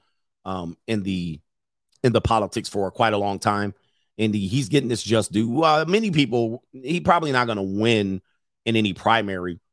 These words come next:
but he's gonna make some noise and potentially get, you know, if Donald Trump wins, he'll, he'll, he'll, he'll possibly get a good job under Donald Trump and possibly the vice presidency on the ticket, possibly neutralizing one Kamala Harris,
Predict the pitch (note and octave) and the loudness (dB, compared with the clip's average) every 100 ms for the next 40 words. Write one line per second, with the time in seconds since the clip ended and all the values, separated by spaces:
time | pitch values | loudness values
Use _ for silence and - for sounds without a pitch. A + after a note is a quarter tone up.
0 | _ _ C3 D3+ F#3 E3+ D#3 C#3 C3 B2 | _ _ -2 0 2 4 2 2 0 2
1 | G2+ F#2 G#2 - _ - A#2+ B2+ D3+ C3+ | 2 2 -4 -10 _ -4 0 2 0 -2
2 | C3+ A#2 A#2 B2+ - B2 A2 G#2 A#2 A2+ | -4 0 0 0 -2 0 0 0 0 -2
3 | G#2+ B2 - A2+ G#2 G2 C3+ B2 - _ | -2 -4 -4 -4 -4 -2 -2 -2 -8 _
4 | _ _ D#3 D#3+ D3+ C#3 - D3 C#3 C#3 | _ _ 0 4 2 2 2 2 4 2
5 | A2+ A2 A2 A2 F2+ A2 F#2+ G#2+ F#2+ D#2+ | 0 -4 -2 -2 -2 -2 0 2 2 2
6 | D2+ _ _ _ _ C#3 C3 A2 G#2+ G2+ | -6 _ _ _ _ 0 2 4 4 2
7 | A2 A#2 A2+ G#2+ F3+ F#3 D#3+ D3+ D3 - | 2 2 2 2 2 4 0 2 4 4
8 | A#2+ E3 G#3 E3 B2+ - B2+ A#2 G#2+ G2+ | 6 6 6 2 0 -2 0 2 0 0
9 | B2 E3 - _ _ _ _ _ C#3 D3 | 0 0 -4 _ _ _ _ _ 2 2
10 | C3 C3 C3 F#3 D3+ C3 A2 G#2+ G2+ A2 | 0 -4 0 -2 0 2 4 2 2 0
11 | A2+ A#2 A2 A#2 A2 G2+ C#3+ C#2 - | 2 2 2 2 4 4 4 2 -10